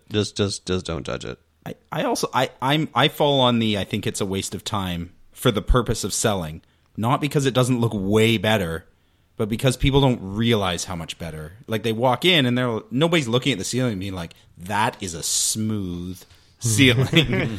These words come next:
Speaker 2: <laughs> Like, yes, it looks way better than it did before, but I feel like they're not appreciating it. Like, there's better,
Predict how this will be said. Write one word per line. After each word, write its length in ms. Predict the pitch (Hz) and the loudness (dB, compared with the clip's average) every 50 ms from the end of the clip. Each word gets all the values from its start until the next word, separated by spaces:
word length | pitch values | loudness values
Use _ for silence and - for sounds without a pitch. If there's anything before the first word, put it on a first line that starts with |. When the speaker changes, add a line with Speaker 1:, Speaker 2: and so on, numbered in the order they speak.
| - - | -2 -2
Speaker 2:
<laughs> 120 | - - | -2 -4
Like, 300 | - 151 156 135 135 139 | -2 2 2 2 2 6
yes, 260 | 170 175 131 117 - | 8 8 8 8 6
it 200 | 165 170 180 - | 6 6 6 6
looks 300 | - 160 170 165 - - | 6 6 4 4 4 0
way 280 | 147 127 123 135 147 143 | -4 0 2 4 4 6
better 260 | 143 143 135 139 135 | 6 6 6 6 4
than 140 | 117 120 123 | 2 2 0
it 100 | 127 113 | 2 2
did 160 | 123 113 104 | 0 0 0
before, 440 | 113 107 - - 135 123 113 101 101 | -2 -4 -2 0 0 2 2 2 0
but 280 | 95 107 104 101 - _ _ _ - - _ _ _ - - - 82 87 85 - - - - - - | -2 -2 -4 -4 -6 _ _ _ -20 -20 _ _ _ -20 -20 -20 -20 -20 -20 -20 -20 -20 -20 -6 0
I 100 | - 135 | 2 2
feel 240 | 135 131 - 165 165 | 2 2 2 2 4
like 180 | 156 147 131 - - - - _ | 4 4 2 0 -10 -20 -20 _
they're 180 | - - 131 131 | 0 2 4 6
not 180 | 135 131 127 | 6 6 4
appreciating 560 | 120 - - - 107 - - 90 78 73 73 69 | 4 2 0 -2 -2 -2 -2 -4 -6 -6 -8 -12
it. 120 | 65 - | -12 -10
Like, 120 | - 101 92 | -10 -6 -4
there's 140 | 113 107 92 | -4 -4 -4
better, 520 | 110 107 120 120 117 113 110 107 98 - | 0 2 2 2 4 2 0 0 -2 -6